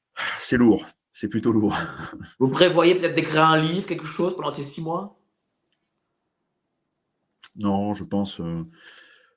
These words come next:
Speaker 1: je pense que je vais passer plutôt mon temps à, à récupérer tous les dossiers administratifs, euh, à aider les C S P à se constituer, à leur offrir tous les outils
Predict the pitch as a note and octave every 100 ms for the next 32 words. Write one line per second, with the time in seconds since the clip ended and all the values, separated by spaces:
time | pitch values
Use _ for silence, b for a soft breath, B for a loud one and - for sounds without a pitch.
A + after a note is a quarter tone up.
0 | _ F#2 F2 G#2 G#2 G2+ F#2 F#2+ F#2+ E2+
1 | G2 G#2 G2 F2+ E2+ G#2+ A2 G2 F2 E2+
2 | E2 - F2 F#2 F#2+ F2 G#2 G2+ F#2+ F#2
3 | F2+ G2 F2+ F2+ - - G#2 G#2+ - -
4 | _ _ b b b b F#2+ F#2 F2+ F2+
5 | F2 F2 - F#2+ G2 G#2 G#2+ G#2 - G2
6 | - - A2 G#2 - F2 - F#2 G2+ G#2+
7 | G#2+ _ _ _ _ _ _ _ _ _
8 | _ - - G2+ G2 G2 G2 G#2 A#2 A#2+
9 | G#2+ G2+ A2+ G#2+